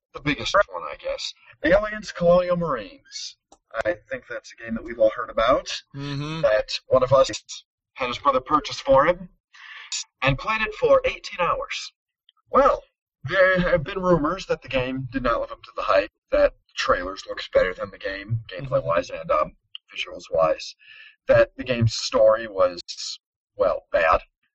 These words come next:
Speaker 1: and a variety of other issues saying that it was not a very good game. I'm here to confirm, less later than everyone else, I assume, that yes, this is true. Um,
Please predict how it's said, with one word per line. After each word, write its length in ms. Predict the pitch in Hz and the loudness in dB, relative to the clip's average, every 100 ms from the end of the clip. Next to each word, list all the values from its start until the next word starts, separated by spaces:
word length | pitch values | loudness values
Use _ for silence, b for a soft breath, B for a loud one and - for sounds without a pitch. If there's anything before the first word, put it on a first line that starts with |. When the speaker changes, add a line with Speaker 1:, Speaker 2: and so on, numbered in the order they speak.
| - | 0
Speaker 1:
and 200 | 175 202 | 4 4
a 40 | |
variety 340 | 190 214 208 - | 4 4 4 2
of 40 | 196 | 2
other 200 | - 123 | 2 0
issues 420 | - - 104 - | -2 -4 -6 -6
saying 180 | 156 151 | -8 -8
that 60 | - | -12
it 20 | |
was 140 | - | -4
not 80 | 156 | -4
a 40 | |
very 160 | 156 151 | -4 -8
good 140 | 151 | -8
game. 300 | 175 175 170 - b b b - | -2 -2 -4 -20 b b b -4
I'm 160 | 123 | -2
here 100 | 165 | -2
to 60 | 170 | -4
confirm, 640 | 208 - 156 135 139 170 _ _ - | -4 -2 0 2 0 -4 _ _ 2
less 300 | 90 - - - | 2 2 -10 -6
later 180 | 95 85 | -6 -4
than 100 | 92 | -4
everyone 260 | 85 85 | -2 0
else, 180 | 92 95 | -2 0
I 80 | 95 | -2
assume, 420 | 82 - 110 123 _ B - 131 - | -4 -6 -10 -10 _ B -2 -2 4
that 180 | 127 127 | 2 4
yes, 240 | 135 - | 4 2
this 120 | - | -2
is 120 | - - | -14 -10
true. 220 | - 82 _ _ - | -10 -10 _ _ -8
Um, 400 | 87 87 87 - | -4 0 -2 -4